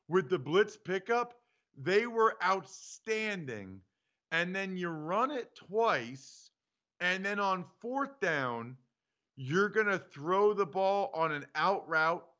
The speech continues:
to Zeke out of the backfield? It, it just was weird because of the amount of success they had throwing the ball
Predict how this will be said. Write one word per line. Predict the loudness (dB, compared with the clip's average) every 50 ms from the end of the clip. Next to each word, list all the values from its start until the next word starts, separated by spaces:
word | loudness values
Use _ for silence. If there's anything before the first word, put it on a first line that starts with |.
| -16
to | -12 -12
Zeke | -12 -12 -10 -10 -8 -8 -8 -8 -6 -4
out | -2 0 0 0
of | -2 -4
the | -4
backfield? | -2 0 0 0 -2 -4 -8 -12 -14 -14 -12 -14 -16 -20 _ _ _ _ _ _ _ _ _ _ _ _ _ _
It, | 0 0 0 2 2
it | 2 2 2
just | -2 -6 -6 -6 -6
was | -6 -4 -4 -4
weird | -4 -6 -4 -2 0 2 4 6 6 6 6 4 2 0 -4 -10 -14 _ _ _ _ _ _ _
because | -6 -6 -6 -6 -4 0 2 2 2 2 2
of | 0 0 0
the | -2 -4 -2
amount | -2 -2 -2 0 0 2 2 2 0
of | 0 -2
success | -4 -6 -8 -8 -10 -12 -10 -4 0 2 2 2 0 -2 -6
they | -4 -2 -2 -2
had | -2 -2 -2 -2 -2 -2 -2 -4 -6 -10 -12
throwing | -6 -2 2 2 2 2 2 0 -2
the | -4 -4
ball | -4 -4 -2 -2 0 0 -2 -2 -4 -8 -16